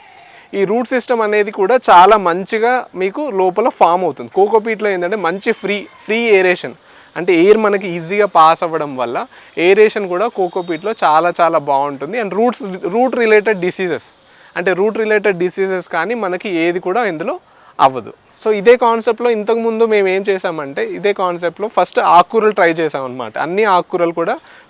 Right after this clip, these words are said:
చాలా సక్సెస్ఫుల్గా పెరిగాయి. So, ఇదే కాన్సెప్ట్ని ఇంకా ఎక్స్‌ప్లోర్ చేసి, ఇప్పుడు మనం హైడ్రోపోనిక్స్ చేస్తున్నాం. హైడ్రోపోనిక్స్లో అందరికీ తెలుసు, అన్ని రకాలైన ఆకుకూరలు, పండ్లు,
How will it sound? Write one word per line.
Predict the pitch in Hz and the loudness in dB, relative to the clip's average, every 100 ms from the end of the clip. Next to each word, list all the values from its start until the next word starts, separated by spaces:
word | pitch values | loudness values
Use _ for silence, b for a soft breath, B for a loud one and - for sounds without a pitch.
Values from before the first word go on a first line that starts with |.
| - | 2
చాలా | 180 196 | 4 4
సక్సెస్ఫుల్గా | 175 - 190 - 175 202 | 2 0 -4 -4 -4 -2
పెరిగాయి. | 214 156 120 101 B B - 233 | 2 0 0 -6 B B -6 0
So, | |
ఇదే | 214 208 240 | 4 6 8
కాన్సెప్ట్ని | 233 220 226 226 226 | 6 4 0 0 0
ఇంకా | 208 226 | 2 2
ఎక్స్‌ప్లోర్ | 190 - 220 208 | 2 2 2 2
చేసి, | 180 | 0
ఇప్పుడు | 165 190 | 0 0
మనం | 220 190 185 | 0 0 2
హైడ్రోపోనిక్స్ | 165 175 196 202 202 - | 0 0 -2 -4 -4 -4
చేస్తున్నాం. | 165 - 160 123 110 B B - | -4 -4 -10 -10 -12 B B 2
హైడ్రోపోనిక్స్లో | 160 185 208 208 202 185 214 | 2 2 0 0 -2 0 0
అందరికీ | 170 185 196 | 0 -2 -2
తెలుసు, | 180 156 147 | 0 0 0
అన్ని | 139 160 202 | -4 0 4
రకాలైన | 190 165 175 175 165 175 | 4 4 4 4 0 0
ఆకుకూరలు, | 147 147 - 160 147 151 151 | 0 0 -2 -4 -2 -4 -2
పండ్లు, | 151 147 147 | -4 -4 -6